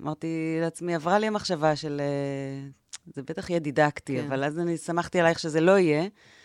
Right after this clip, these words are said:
Speaker 1: ובאמת, אה, מיד נשאבתי לסיפור של סבתא, ואני חושבת ש-, שילד, שזה המקום לה-, שגם ילד וגם ההורים, כי אנחנו מדברים עם ההורים עכשיו, אה,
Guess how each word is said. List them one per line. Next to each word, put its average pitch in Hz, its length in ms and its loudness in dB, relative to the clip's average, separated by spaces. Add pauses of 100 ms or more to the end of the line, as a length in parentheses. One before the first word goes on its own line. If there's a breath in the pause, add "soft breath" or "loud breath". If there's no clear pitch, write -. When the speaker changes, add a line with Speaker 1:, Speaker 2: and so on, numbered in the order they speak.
(300 soft breath)
Speaker 1:
ובאמת, 143 640 -2
אה, 156 560 4
מיד 151 280 4
נשאבתי 185 380 2
לסיפור 156 340 -2
של 151 120 -6
סבתא, 139 500 -4
ואני 135 880 -8
חושבת 156 220 -10
ש-, 180 60 -4 (680)
שילד, 160 480 0 (840)
שזה 156 260 -2
המקום 185 360 2
לה-, 180 100 6 (220)
שגם 156 300 2
ילד 180 400 6
וגם 160 280 4
ההורים, 160 380 2 (140)
כי - 80 -10
אנחנו 135 200 -6
מדברים 143 300 2
עם 160 80 4
ההורים 165 280 4
עכשיו, 160 320 -4
אה, 147 40 -2